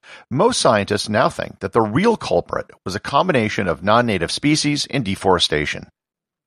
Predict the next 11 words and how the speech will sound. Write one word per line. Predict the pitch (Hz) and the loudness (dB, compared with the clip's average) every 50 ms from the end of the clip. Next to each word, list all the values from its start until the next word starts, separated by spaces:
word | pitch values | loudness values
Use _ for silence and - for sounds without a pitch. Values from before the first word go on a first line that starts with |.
| _ _ _ _ _ _ _ - | _ _ _ _ _ _ _ 0
Pigs | 226 240 220 156 143 | 0 0 0 2 -2
were | 120 | 0
brought | 85 - 71 69 67 - | 2 4 2 2 2 0
to | 95 | -4
the | 82 78 73 | -2 0 0
island, | 62 64 60 62 67 67 - - | 0 0 -2 -2 -6 -8 -8 -4
and | - 135 156 156 131 135 | 0 0 0 2 2 2
rats | 139 139 135 - - | 4 4 2 2 2
also | 78 73 - - 87 | 0 0 0 0 0
got | 73 71 62 50 - | 2 2 2 0 -2
loose. | 65 64 - - - - - | -6 -10 -8 -10 -12 -14 -14